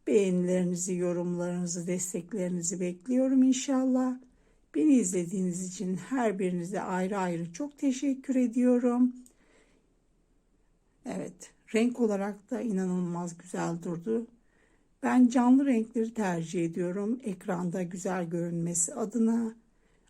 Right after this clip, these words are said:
Açık renklerde yapıyorum ama canlı renkler sanki ekranda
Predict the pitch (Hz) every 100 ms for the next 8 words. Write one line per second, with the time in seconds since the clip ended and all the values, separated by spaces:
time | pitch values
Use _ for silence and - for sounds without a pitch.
0 | - 277 - - 262 240 - 233 214 185
1 | 196 196 - 247 247 254 320 247 247 247
2 | 240 233 240 240 214 202 226 214 220 -
3 | 220 202 - 226 202 214 214 220